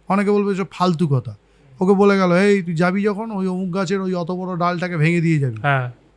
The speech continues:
Speaker 1: তো একবার ডালটা ভেঙে সঙ্গে সঙ্গে পড়ে গেল। এও সুস্থ হয়ে গেল, ডালটা, এ তৎক্ষণাৎ। কি করে হয়?
Speaker 2: তারপর, আহ,
Speaker 1: আমি
Speaker 2: আবার,
Speaker 1: দেখেছি তো
Speaker 2: আবার
Speaker 1: এগুলো।
Speaker 2: কন্ডিশনও দেয় শুনেছি যে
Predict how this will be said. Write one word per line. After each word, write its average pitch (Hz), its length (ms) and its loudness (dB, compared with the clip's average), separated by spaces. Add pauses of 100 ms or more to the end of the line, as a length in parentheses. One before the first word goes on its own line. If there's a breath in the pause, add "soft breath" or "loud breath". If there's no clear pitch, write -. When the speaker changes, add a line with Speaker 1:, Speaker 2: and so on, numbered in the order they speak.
(180)
Speaker 1:
তো 226 60 -10
একবার 208 380 -4
ডালটা 185 300 -2
ভেঙে 160 300 0
সঙ্গে 160 260 -2
সঙ্গে 156 180 0
পড়ে 127 200 -4
গেল। 98 140 -14 (1300)
এও 196 140 2
সুস্থ 180 300 -2
হয়ে 214 100 0
গেল, 240 180 -8
ডালটা, 160 320 0
এ 220 80 -2 (140)
তৎক্ষণাৎ। 196 600 -2 (960)
কি 226 80 -6
করে 190 180 0
হয়? 104 140 -6 (1600)
Speaker 2:
তারপর, 151 400 -4
আহ, 165 160 -6 (480)
Speaker 1:
আমি - 120 -6
Speaker 2:
আবার, - 100 0
Speaker 1:
দেখেছি 214 340 0
তো 120 120 -4 (340 soft breath)
Speaker 2:
আবার 151 320 -2
Speaker 1:
এগুলো। 107 200 -6 (180)
Speaker 2:
কন্ডিশনও 180 600 -4
দেয় 165 360 -6
শুনেছি 143 460 -8
যে 131 260 -6